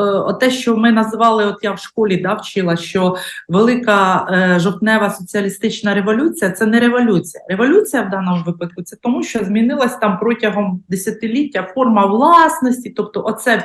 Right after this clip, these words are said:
цьому революція. Е, в, в листопаді сімнадцятого року просто був двірцевий переворот,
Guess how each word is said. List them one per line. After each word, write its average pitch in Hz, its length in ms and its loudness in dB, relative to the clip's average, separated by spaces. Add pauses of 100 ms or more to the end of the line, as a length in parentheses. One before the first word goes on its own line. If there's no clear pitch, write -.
цьому 214 240 2
революція. 151 640 -4 (880)
Е, 165 500 0 (180)
в, 175 140 2 (800)
в - 20 -2
листопаді 214 920 0 (300)
сімнадцятого 233 640 0
року 311 260 -4
просто 220 460 -4
був 220 300 -2
двірцевий 254 500 -2
переворот, 196 680 0